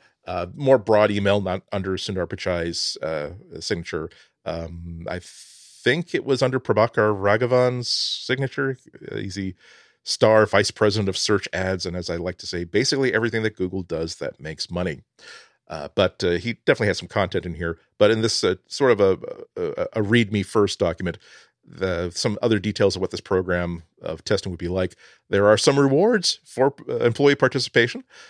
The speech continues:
Googlers who test Bard and provide feedback will earn a, quote,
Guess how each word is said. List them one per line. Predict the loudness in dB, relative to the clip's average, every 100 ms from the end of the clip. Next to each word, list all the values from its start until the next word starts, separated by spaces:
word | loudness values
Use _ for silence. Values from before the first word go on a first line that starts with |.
| _ _ -2
Googlers | 2 4 4 4 2
who | 0
test | 2 0 0 2
Bard | 6 6 4 2
and | 4 4 4
provide | 2 6 4 4
feedback | -4 4 2 2
will | -2 0
earn | 2 2
a, | 2 0
quote, | 0 2 2 2